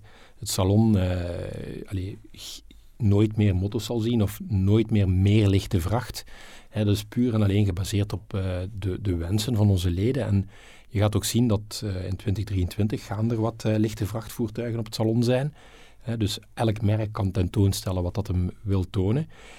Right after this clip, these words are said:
En, eh, voor wat betreft de, de motto-sectie zijn wij volop in overleg om te zien, eh, hoe dat zij denken dat wij hun als federatie het best kunnen ondersteunen. Nu, januari is voor bepaalde,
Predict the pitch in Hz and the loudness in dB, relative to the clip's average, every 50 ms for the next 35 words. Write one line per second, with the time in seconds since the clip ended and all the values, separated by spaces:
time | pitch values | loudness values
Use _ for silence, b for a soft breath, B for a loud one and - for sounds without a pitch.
0 | b b b - 113 98 95 98 95 95 90 90 90 90 92 - 120 107 107 104 | b b b -2 0 2 4 4 4 2 2 0 0 -2 -2 -2 0 2 2 2
1 | 98 101 - 113 104 - - - - - 104 101 95 104 107 110 101 95 92 92 | 2 2 0 -2 -2 -2 -6 -12 -4 0 2 2 2 2 0 0 0 0 0 0
2 | 92 98 - 123 110 - - - - - - - 113 110 110 107 104 98 87 90 | -2 0 0 0 0 0 -4 -6 -6 -6 -4 -2 0 2 2 4 4 2 2 2
3 | 95 98 107 117 117 - 113 104 107 95 90 85 87 92 104 104 - 113 104 - | 2 2 2 2 2 2 4 4 4 4 2 0 -2 -2 -4 -4 -6 -8 -6 -4
4 | 92 92 101 113 123 110 b b b b b b - - 107 101 - - 98 110 | 0 0 2 2 0 -2 b b b b b b -10 -8 -8 -6 -4 0 2 2
5 | 110 113 104 107 - - - - 98 101 110 120 131 127 - 104 104 107 110 107 | 4 4 2 0 0 -2 -2 -2 -2 0 0 0 0 -2 0 0 2 2 2 2
6 | 117 107 101 - - 104 95 95 104 107 107 107 101 101 - - - 95 92 90 | 0 0 0 2 2 2 2 4 4 4 4 4 4 2 0 -4 -4 -4 -2 -2
7 | 90 101 101 - 120 104 90 95 92 - - - 98 92 87 90 87 90 - - | -4 -4 -4 -4 -4 -4 -4 -4 -6 -6 -4 -2 0 0 0 0 0 -2 -4 -2
8 | - 104 104 113 135 139 b b b b b b b b b - 104 101 101 104 | 0 2 2 2 2 -2 b b b b b b b b b 0 2 2 2 2
9 | 104 - 113 107 101 98 98 95 98 104 117 120 117 120 113 107 107 - - 107 | 0 0 2 2 4 4 4 4 4 2 2 2 2 2 2 2 2 0 -2 -2
10 | 95 87 - 110 104 104 104 101 104 101 98 | -2 0 0 2 2 4 4 6 4 4 2